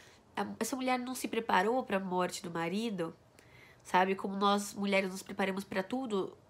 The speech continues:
quando a gente tem um companheiro homem, né? Muito por uma criação que nos faz trabalhar quase como, operarmos quase como mães desses maridos, esposos, companheiros.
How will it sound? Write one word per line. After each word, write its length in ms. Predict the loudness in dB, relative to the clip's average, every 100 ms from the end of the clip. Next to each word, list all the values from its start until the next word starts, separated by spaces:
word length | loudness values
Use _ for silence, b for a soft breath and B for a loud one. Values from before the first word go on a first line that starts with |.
| -14
quando 260 | 2 2 2
a 60 | 0
gente 260 | -2 -4
tem 100 | -6
um 60 | -6
companheiro 560 | -6 -4 -4 -4 -2
homem, 520 | 2 2 2 0 -6 -8 B B B B -2
né? 220 | 2 2
Muito 420 | 0 -2 -2 -4
por 220 | -4 -4
uma 280 | -2 -2 -4
criação 680 | -2 -2 -2 -6 -4 -4 -4
que 140 | -10
nos 260 | -10 -8 -6
faz 420 | -2 0 -2 -10 B B B B
trabalhar 380 | -2 0 2 0
quase 260 | 2 0 0
como, 240 | -4 -2
operarmos 540 | 0 4 6 4 0 -2
quase 260 | -2 -2
como 220 | -2 -2
mães 640 | 0 0 0 -2 -6 -12 -14
desses 520 | -10 -10 -6 -8 -8
maridos, 580 | -4 -2 0 -2 -4 -6
esposos, 500 | -10 -2 2 2 0
companheiros. 800 | -8 -8 -6 -4 -2 -2 -4 -8